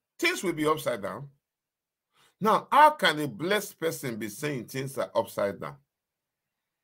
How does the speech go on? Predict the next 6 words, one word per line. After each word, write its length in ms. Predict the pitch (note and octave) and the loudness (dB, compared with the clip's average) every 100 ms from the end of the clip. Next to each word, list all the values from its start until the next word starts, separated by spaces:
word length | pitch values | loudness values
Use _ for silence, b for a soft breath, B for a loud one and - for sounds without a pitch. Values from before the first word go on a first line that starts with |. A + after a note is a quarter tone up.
| _ | _
Is 200 | - A2+ | -2 0
he 160 | C3 F3 F3 | 4 2 2
in 180 | A#2 A2+ | -2 0
alignment 680 | A2 G#2+ A2+ C#3+ C#3+ D3 C#3+ | 2 2 4 4 4 2 0
with 200 | G#2+ F#2 | -4 -4
blessedness? 800 | A#2 C3+ C#3 B2+ C#3 D3+ - - | 0 0 0 -2 -4 -6 -8 -18